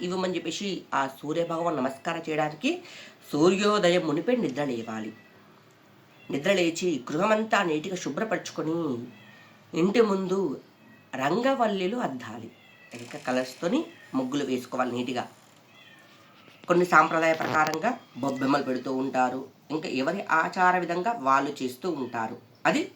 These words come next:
మీ ప్రాసెస్, మీ అవకాశం బట్టి మీరు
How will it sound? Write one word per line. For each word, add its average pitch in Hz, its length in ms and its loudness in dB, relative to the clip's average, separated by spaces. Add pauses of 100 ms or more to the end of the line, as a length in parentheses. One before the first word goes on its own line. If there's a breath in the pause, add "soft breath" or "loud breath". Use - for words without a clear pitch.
(480 loud breath)
మీ 147 100 0
ప్రాసెస్, 127 460 0 (500)
మీ 147 60 4
అవకాశం 135 520 4
బట్టి 117 220 -4
మీరు 170 280 -2